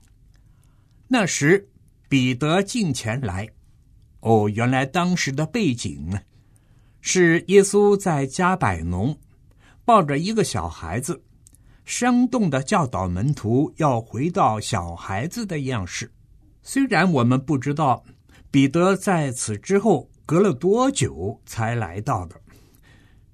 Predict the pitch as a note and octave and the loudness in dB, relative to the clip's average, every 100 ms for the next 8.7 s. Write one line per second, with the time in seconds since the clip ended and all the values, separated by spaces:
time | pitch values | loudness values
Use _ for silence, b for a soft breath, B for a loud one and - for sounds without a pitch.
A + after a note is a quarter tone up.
0 | - E3+ C#3 D3 C#3 C3+ C3 - - G#2 | -8 -4 -2 0 0 0 -2 -8 -6 -4
1 | C3+ D3+ - G2 F2+ A#2 - D3+ D3 D3+ | 0 -2 -2 -6 -4 -6 -6 -4 -4 0
2 | C#3+ B2 - _ _ _ A2 F2+ E2+ F2 | 0 0 -4 _ _ _ -2 -2 -4 -8
3 | F#2+ D3+ F#3+ - _ b b b b b | -6 -6 -6 -12 _ b b b b b
4 | b - - B3+ B3 A#3 G#3 F#3 D3+ C3+ | b -12 -4 0 0 -2 -4 -4 -4 -4
5 | - C3 C3 B2 _ - A#2 A#2 C#3+ C#3+ | -4 -4 -6 -8 _ -4 0 0 -2 -2
6 | B2+ C#3 C3+ D#3+ D3+ C3+ G2 - G2 G#2+ | 0 -2 -4 -2 -2 -2 -4 -6 -6 -4
7 | B2 - - F2 A2 D#3+ A2+ F2 F#2 A2+ | -6 -8 -8 -6 -4 -2 -2 -4 -6 -4
8 | D3+ A#2 - D2+ F#2 B2+ G#2+ | -2 -2 -4 -10 -6 -4 -4